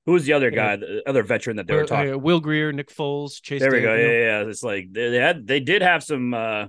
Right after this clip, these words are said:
Speaker 1: guys that they could have got, but, oh, yeah, there it is right there. But, yeah, they could have made a run at someone else, but I guess they're gonna rely on Zappe and Cunningham and
Speaker 2: Yeah.
Speaker 1: now the new signees. So
Speaker 2: Yeah.
Speaker 1: sorry,
Speaker 2: We
Speaker 1: keep
Speaker 2: got
Speaker 1: going. Pl-,
Speaker 2: No, no,
Speaker 1: apologize.
Speaker 2: it's all right. So just, uh, with that, so, uh,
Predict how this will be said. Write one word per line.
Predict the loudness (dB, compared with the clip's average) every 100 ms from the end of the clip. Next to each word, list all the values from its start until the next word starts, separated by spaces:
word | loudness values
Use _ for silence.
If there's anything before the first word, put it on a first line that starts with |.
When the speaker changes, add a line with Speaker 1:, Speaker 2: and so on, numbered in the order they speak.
| -4
Speaker 1:
guys | 0 0 0
that |
they | -8
could | -6 -6
have | -2
got, | -2 -2 -4
but, | -10 -10 _
oh, | -4
yeah, | -2 -2
there | -2 -4 -4
it |
is | -6 -8
right | -6
there. | -6 -6
But, | -4
yeah, | -6 -6
they | -6
could | -4
have | -4 -6 _ _ _ _ _ _ _
made | -2 2
a |
run | 4 2
at | 2
someone | 0 2
else, | 0 0
but | -4
I | -4
guess | -4 -4
they're | -6
gonna | -4 -4 -6
rely | -8 -4 -2 -2
on | -4
Zappe | -4 -2 -2 -2 -6
and | -6 -8 -12 _ -10
Cunningham | -6 -6 -4 -4 -4 -8
and | -10 -8
Speaker 2:
Yeah. | -6
Speaker 1:
now | -6 -8
the | -8 -8 -8 -8
new | -8
signees. | -6 -4 -4 -6 -8
So | -10 -14 -16 _ _ _ _ _ _ -8
Speaker 2:
Yeah. | -4 -4 -8 _ _ _ _ _ _
Speaker 1:
sorry, | 6 6
Speaker 2:
We | 6
Speaker 1:
keep | 2
Speaker 2:
got | 2
Speaker 1:
going. | 2 0 -6 -10
Pl-, | -2 -2 0
Speaker 2:
No, | 0 2
no, | 2
Speaker 1:
apologize. | 0 0
Speaker 2:
it's | -2
all | -2 0
right. | 0
So | -2 -6
just, | -6 -8 -8
uh, | -8 -6
with | -4
that, | -4 -2
so, | -2 -2
uh, | 0